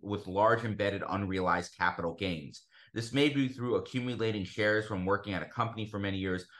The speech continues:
the appreciation over decades of a long held position, or investors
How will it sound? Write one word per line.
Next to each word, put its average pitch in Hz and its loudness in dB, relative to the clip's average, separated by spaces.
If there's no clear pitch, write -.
the 107 2
appreciation 117 -2
over 95 -2
decades 113 0
of 85 -10
a 92 -2
long 101 0
held 104 0
position, 95 -2
or 156 6
investors 127 2